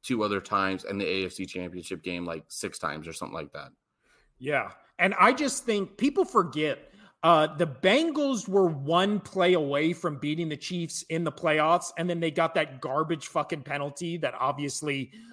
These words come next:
Speaker 2: led to the Chiefs having the opportunity to win that game. I just think Cincinnati still has the Chiefs' number, and I think the Chiefs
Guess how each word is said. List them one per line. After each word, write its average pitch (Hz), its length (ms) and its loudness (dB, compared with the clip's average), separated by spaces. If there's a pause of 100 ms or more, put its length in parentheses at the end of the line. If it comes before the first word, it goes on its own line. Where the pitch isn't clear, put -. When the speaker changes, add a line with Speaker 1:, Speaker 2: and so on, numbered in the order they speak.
(160)
Speaker 2:
led 165 640 6
to 151 420 2 (280)
the 160 100 2
Chiefs 170 440 -2
having 160 280 2
the 147 120 0
opportunity 147 480 -2
to 131 80 0
win 143 220 0
that 143 200 0
game. 151 320 0 (100)
I 180 120 6
just 285 300 -4
think 214 260 0 (540)
Cincinnati 302 760 0
still 185 460 2
has 160 520 0 (180)
the 160 80 -4
Chiefs' - 400 -6
number, 190 640 0 (100)
and 175 140 4
I 175 120 4
think 214 480 -2
the 175 120 -2
Chiefs - 720 -4